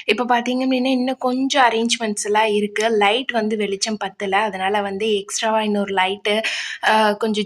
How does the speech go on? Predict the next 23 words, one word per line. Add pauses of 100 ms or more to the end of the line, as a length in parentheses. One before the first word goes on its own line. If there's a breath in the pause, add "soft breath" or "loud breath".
ஜங்ஷன்
பாக்ஸ்
வச்சு
தான்
வந்து
அங்கங்க
வந்து
நம்ம
வச்சுக்க
வேண்டியதா
இருந்தது.
இந்த
சில்லறை
வேலையே
வந்து
கிட்டத்தட்ட
வந்து
ஒரு,
ஒரு
மணி
நேரம்
பக்கமா
ஆயிடுச்சு.